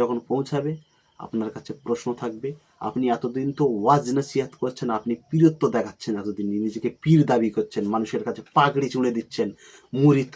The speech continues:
করছেন। আচ্ছা বলেন তো, আপনার পকেট ভরা ছাড়া জাতির জন্য আপনি কি করেছেন? just এই প্রশ্ন আমার।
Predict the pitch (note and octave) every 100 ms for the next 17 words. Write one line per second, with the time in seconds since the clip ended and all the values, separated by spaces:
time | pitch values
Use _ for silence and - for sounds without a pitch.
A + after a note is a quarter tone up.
0 | - A#2+ - - - _ _ _ _ _
1 | _ A2+ - D3 A2 A2+ C3 D3 - -
2 | _ _ _ _ _ _ _ - _ _
3 | A2+ A2 A#2 B2+ D#3 A2 A2 D3 C#3+ -
4 | _ - A#2+ F#2 A2 C3 C#3 C#3+ A#2+ G2
5 | F#2+ _ _ _ _ _ _ - A#2+ -
6 | D3+ C#3+ C#3+ C3+ G#2 - _ _ _ _
7 | - F#2+ - G#2 _ D3+ D#3 - - -
8 | D#3 D#3 _ _ _ _ - A2+ - -
9 | _ B2 A#2+ A#2 G#2+ G#2+ F#2 F2